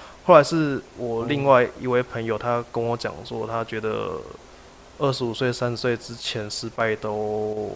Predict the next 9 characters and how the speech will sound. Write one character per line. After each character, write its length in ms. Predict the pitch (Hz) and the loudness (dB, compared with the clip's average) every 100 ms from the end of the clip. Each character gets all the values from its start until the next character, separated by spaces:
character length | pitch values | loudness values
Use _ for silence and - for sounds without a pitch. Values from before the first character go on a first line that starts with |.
| - | -10
还， 260 | - 117 117 - | -4 -2 -2 -6
还 380 | - - 123 117 | -10 -6 -2 -2
可 340 | - - 123 | 0 2 2
以， 100 | 139 120 - - - - - - - - - - | 2 0 -10 -20 -20 -20 -20 -20 -20 -20 -12 -8
就 80 | |
是 220 | 135 147 135 | -2 0 2
聊 200 | 123 120 | 4 4
了 100 | 120 | 4
蛮 300 | 113 110 | 0 -2